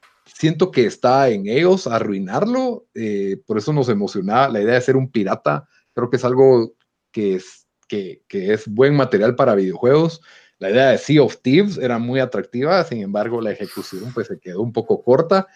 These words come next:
Creo que este puede ser como un Sea of Thieves más realista y más bueno. Creo que, pues, da, da para tanto jugar un, una buena historia o una campaña, como para jugar con tus amigos en línea. Se me hace que podría ser una experiencia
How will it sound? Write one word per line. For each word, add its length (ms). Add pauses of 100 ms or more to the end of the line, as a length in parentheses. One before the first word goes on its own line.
(240)
Creo 220
que 80
este 200
puede 200
ser 200
como 220
un 100
Sea 400
of 220
Thieves 380
más 180
realista 560
y 80
más 240
bueno. 440 (320)
Creo 180
que, 300 (180)
pues, 200
da, 220 (180)
da 280
para 460
tanto 320
jugar 300
un, 140
una 300
buena 280
historia 540
o 20
una 260
campaña, 640 (300)
como 220
para 160
jugar 280
con 140
tus 160
amigos 380
en 140
línea. 280
Se 120
me 100
hace 120
que 80
podría 260
ser 140
una 120
experiencia 680